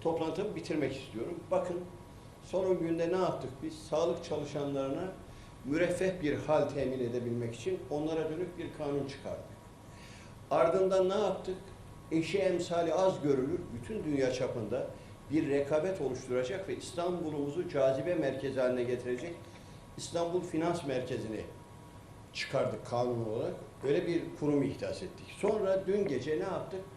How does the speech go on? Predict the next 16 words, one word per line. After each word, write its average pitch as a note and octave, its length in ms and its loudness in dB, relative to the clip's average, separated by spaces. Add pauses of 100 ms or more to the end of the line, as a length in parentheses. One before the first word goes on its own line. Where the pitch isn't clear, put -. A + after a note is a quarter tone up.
(420)
Al-, D3+ 220 2 (220)
altıncı D#3+ 380 4
yargı C3 460 2
paketini A#2 500 -2
çıkardık. - 480 -10 (840)
Ne G3 160 6
adına F3+ 400 6
bütün D#3+ 280 -2
bunlar? E3 320 2 (260)
Bütün D#3+ 320 -4
bunlar D#3 300 -4 (120)
milletimizin C#3 680 -4
müreffeh C3 420 -2
şartlarda G#2+ 560 -2
yaşaması, G#2 580 -6
ülkemizin D3+ 720 -2